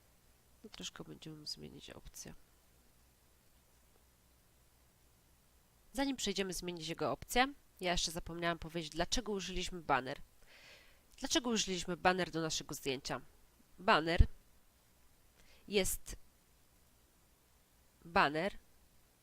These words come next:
jest responsywnym, czyli pasuje i jest widoczny na każdym urządzeniu.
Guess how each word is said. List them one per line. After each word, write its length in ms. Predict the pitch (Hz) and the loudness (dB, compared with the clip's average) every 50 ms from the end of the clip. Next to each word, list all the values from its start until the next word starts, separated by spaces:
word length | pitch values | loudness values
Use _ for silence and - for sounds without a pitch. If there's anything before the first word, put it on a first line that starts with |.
| - - - - - - - - - - - - - - - - - | -20 -20 -20 -20 -20 -20 -20 -20 -20 -20 -20 -20 -20 -20 -20 -14 -4
jest 240 | 190 214 208 - - | 0 0 4 4 4
responsywnym, 800 | 214 196 - - 233 247 240 - - 226 202 196 220 240 247 247 | 4 4 4 2 2 0 2 2 2 2 2 2 -2 -4 -4 -2
czyli 300 | - - - 190 180 190 | -2 -2 0 0 -2 0
pasuje 540 | - - 208 208 - - 202 185 175 190 202 | 0 0 0 0 0 0 0 0 2 2 2
i 120 | - - | 0 0
jest 200 | 185 190 185 - | -2 -2 -2 -2
widoczny 400 | - 196 180 190 196 - - 202 | -4 -2 -2 -2 -2 -2 -2 -2
na 80 | 175 165 | -4 -2
każdym 360 | - 170 175 - - 151 147 | -2 -4 -4 -4 -6 -6 -6
urządzeniu. 680 | 160 151 - 160 156 - 151 127 123 147 170 202 226 | -6 -6 -6 -8 -6 -4 -2 -2 -2 -2 -4 -4 -6